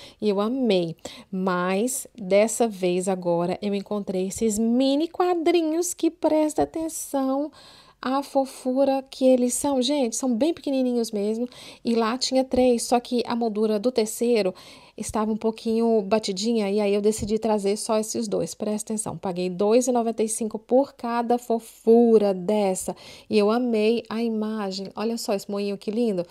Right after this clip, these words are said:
Daí eu decidi colocar um quadrinho. <laughs> Ai, meu Deus, eu acho que ficou tão fofo. De cada lado, acima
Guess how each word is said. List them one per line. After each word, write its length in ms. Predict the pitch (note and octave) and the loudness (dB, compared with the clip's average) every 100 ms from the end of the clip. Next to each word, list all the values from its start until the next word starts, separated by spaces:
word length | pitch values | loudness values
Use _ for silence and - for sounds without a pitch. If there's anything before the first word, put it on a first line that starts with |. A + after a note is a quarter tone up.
| - - - | -12 -20 -4
Daí 580 | A3 F#3 G#3 B3+ C4 - | 0 2 4 4 2 2
eu 160 | A3+ B3 | 4 6
decidi 800 | A#3 B3+ A#3 F#3+ F3 A3+ G#3+ F#3+ - - - | 6 4 0 -4 -2 0 0 -2 -10 -20 -4
colocar 760 | A3 G#3+ G#3 - G#3+ G#3+ F#3 - _ A#3 | 2 2 0 -6 -4 -4 -6 -10 _ -4
um 160 | C4+ | -4
quadrinho. 720 | C#4+ D#4 C#4+ A3 G#3+ A3+ A#3+ D4+ | -2 0 0 0 2 4 4 2
<laughs> 1200 | - - - - - F4+ - _ B4 B4 G#4+ | 0 -8 -14 -10 -6 -6 -8 _ -6 -6 0
Ai, 160 | F#4 F4+ | 4 6
meu 140 | E4 | 6
Deus, 220 | D4 D#4 D4+ | 4 4 4
eu 100 | E4 | 4
acho 140 | D#4+ | 2
que 60 | - | -2
ficou 200 | - C4 | 2 2
tão 240 | C#4+ D4+ | 0 -6
fofo. 480 | C#4+ - G#3+ G#3+ - - - - | -4 0 2 0 -6 -20 -18 -8
De 300 | G#3 A3 C4+ | -2 2 2
cada 360 | C4 C#4 C4 C4+ | 0 -2 0 2
lado, 520 | A#3+ G3 G#3+ G#3+ B3+ - - - | 2 2 2 2 0 -2 -20 -8
acima 840 | C4+ C#4+ - - B3 A#3+ B3 C4 | -6 -4 -4 -4 0 2 2 2